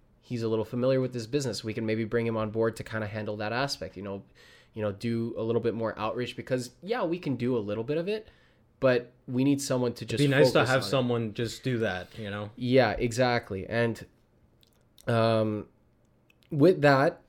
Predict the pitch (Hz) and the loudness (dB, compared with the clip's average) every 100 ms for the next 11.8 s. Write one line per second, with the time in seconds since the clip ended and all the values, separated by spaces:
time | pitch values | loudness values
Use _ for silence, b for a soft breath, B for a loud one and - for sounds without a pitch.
0 | - 254 160 120 135 131 131 156 160 - | 10 12 12 6 0 0 2 2 2 2
1 | 113 113 117 143 127 135 135 120 117 151 | 2 2 4 6 6 4 4 0 2 2
2 | 127 101 110 107 - 123 120 127 135 120 | 2 0 -4 -8 -4 0 2 2 0 0
3 | 120 151 165 139 127 110 123 117 - 135 | 4 4 6 4 4 4 2 2 0 -2
4 | 127 110 107 110 110 110 b b b b | -2 -2 -2 0 0 0 b b b b
5 | - 120 131 151 156 - 131 139 143 123 | -6 2 6 6 4 0 -4 2 2 2
6 | 123 120 107 123 120 110 - - 113 127 | 2 0 0 0 0 -2 -4 -2 0 0
7 | 123 117 110 - - _ _ - 123 117 | 0 0 -2 -6 -20 _ _ -4 0 0
8 | 113 - 131 147 143 135 - 123 117 120 | 0 0 0 0 -2 -10 -8 -2 2 4
9 | 117 110 101 b b b b b 120 113 | 4 2 -2 b b b b b -2 0
10 | 113 - 147 143 143 135 127 123 - - | -2 -2 0 0 4 4 4 0 -4 -8
11 | - 120 113 101 - - - - | -2 -2 -2 -8 -10 -14 -16 -18